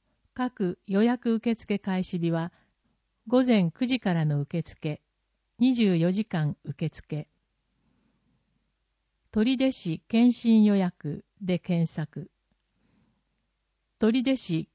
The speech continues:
検診予約案内ホームページの二次元コードがあります。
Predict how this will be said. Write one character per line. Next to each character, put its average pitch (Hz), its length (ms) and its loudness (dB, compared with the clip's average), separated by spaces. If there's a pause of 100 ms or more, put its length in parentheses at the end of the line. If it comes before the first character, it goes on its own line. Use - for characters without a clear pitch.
検 247 280 4
診 240 240 6
予 220 140 6
約 202 460 0
案 226 280 4
内 226 220 4
ホ 220 180 0
ー 220 40 4
ム 220 120 4
ペ 208 260 0
ー - 40 -2
ジ 156 240 -6 (160)
の 190 140 4
二 180 160 4
次 220 120 2
元 220 220 6
コ 202 160 -2
ー 180 60 -2
ド 151 120 -2
が 143 120 -2
あ 151 60 -6
り 147 120 -4
ま 151 160 -4
す。 - 180 -16